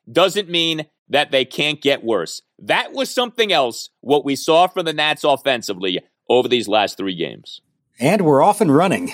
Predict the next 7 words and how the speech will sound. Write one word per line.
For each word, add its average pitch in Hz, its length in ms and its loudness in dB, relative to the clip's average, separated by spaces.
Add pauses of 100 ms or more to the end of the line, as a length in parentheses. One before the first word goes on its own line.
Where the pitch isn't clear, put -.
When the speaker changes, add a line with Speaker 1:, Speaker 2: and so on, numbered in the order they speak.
(140)
Speaker 2:
All 147 160 2
right. 135 280 2
Hello, 156 340 2
everybody. 107 420 0
Happy 123 220 2
Memorial 110 520 2 (200)
Day. 90 440 -10